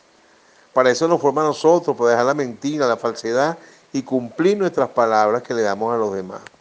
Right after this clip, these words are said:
Entonces dice, "Porque ha inclinado a mí su oído". ¿Por qué lo ha inclinado? Porque realmente Él cumple sus promesas. A Dios le fascina que le contemos nuestros problemas,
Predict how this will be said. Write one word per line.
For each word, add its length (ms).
Entonces 320
dice, 260
"Porque 240
ha 60
inclinado 380
a 40
mí 160
su 160
oído". 260
¿Por 180
qué 100
lo 60
ha 40
inclinado? 480
Porque 320
realmente 840
Él 200
cumple 420
sus 180
promesas. 480
A 60
Dios 180
le 100
fascina 600
que 80
le 100
contemos 540
nuestros 340
problemas, 540